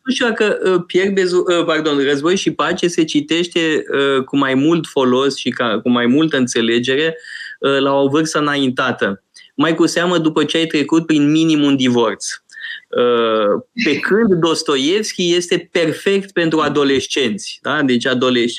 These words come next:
Dostoevski la adolescență este cel mai bun lucru. Uh,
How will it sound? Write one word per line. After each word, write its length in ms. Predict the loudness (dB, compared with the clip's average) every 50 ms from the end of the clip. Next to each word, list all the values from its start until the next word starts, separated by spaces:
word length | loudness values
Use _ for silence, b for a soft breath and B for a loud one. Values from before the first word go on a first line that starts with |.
| -4 -4
Dostoevski 840 | -2 -2 0 0 0 0 0 0 0 0 2 0 0 -2 -2 -2 -2
la 120 | -2 -2
adolescență 840 | -2 -2 -2 0 0 0 0 0 -2 -2 -4 -2 -2 -2 -2 0 0
este 460 | 0 2 0 0 -2 0 -2 -2 -2 -2
cel 180 | -2 -2 -2
mai 160 | 0 0 0
bun 180 | 0 2 2 2
lucru. 260 | 2 2 0 -4 -8 B B B B B B B B B B 0
Uh, 200 | 2 2 2